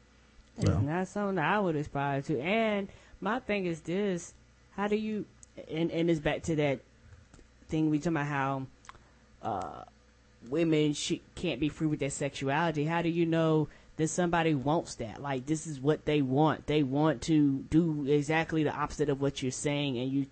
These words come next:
Speaker 1: you're trying to say that they're wrong. Uh, the women are wrong because they wanna be free sexually, and they want the attention. They want their shit to be on internet. They wanna be famous by this. Like, and they don't have a problem with it.
Speaker 2: Mm-hmm.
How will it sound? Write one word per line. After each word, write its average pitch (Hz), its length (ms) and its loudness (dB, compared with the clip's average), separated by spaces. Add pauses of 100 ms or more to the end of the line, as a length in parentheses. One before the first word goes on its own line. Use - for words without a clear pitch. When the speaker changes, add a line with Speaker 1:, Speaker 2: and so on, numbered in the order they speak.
Speaker 1:
you're 143 180 0
trying 139 280 -2
to 131 60 -4
say 139 140 -4
that 123 160 -6
they're 135 180 2
wrong. 135 520 0 (640)
Uh, 123 300 2
the 160 120 4
women 202 260 10
are 147 120 8
wrong 175 360 10
because 151 340 4
they 147 160 6
wanna 151 220 4
be 135 100 0
free 151 360 4
sexually, 143 1000 0
and 135 160 -2
they 147 180 2
want 151 300 6
the 156 100 4
attention. 143 500 -2
They 143 140 2
want 139 300 0
their 160 100 2
shit 151 220 -4
to 139 80 -4
be 147 140 -2
on 147 120 -2
internet. 143 500 -2
They 131 140 -6
wanna 143 280 0
be 151 120 0
famous 135 400 -4
by 120 220 -6
this. 107 320 -6
Like, 123 280 -8
and 156 160 2
they 180 80 8
don't 175 160 6
have 156 120 0
a 143 80 -2
problem 151 460 -2
with 107 240 -8
it. - 120 -14 (320)
Speaker 2:
Mm-hmm. 120 360 0